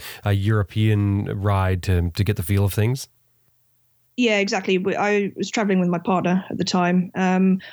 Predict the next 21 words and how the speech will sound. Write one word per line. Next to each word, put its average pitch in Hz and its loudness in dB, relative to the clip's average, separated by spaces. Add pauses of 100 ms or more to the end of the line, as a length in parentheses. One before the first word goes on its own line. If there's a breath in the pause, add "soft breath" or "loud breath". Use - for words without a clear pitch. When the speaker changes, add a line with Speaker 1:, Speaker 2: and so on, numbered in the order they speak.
Speaker 2:
with - -2
the, 208 2
the 220 0
original 214 0
plan 190 0
was 180 0
actually 180 0
to 180 0
ride 190 0
through 175 0
Europe 180 0 (160)
and 180 2
then 175 2
ship - 0
the 170 -2
bike 175 -2
to 170 0 (480)
Egypt 180 0 (160)
and 170 2
travel 165 0
south. 165 -2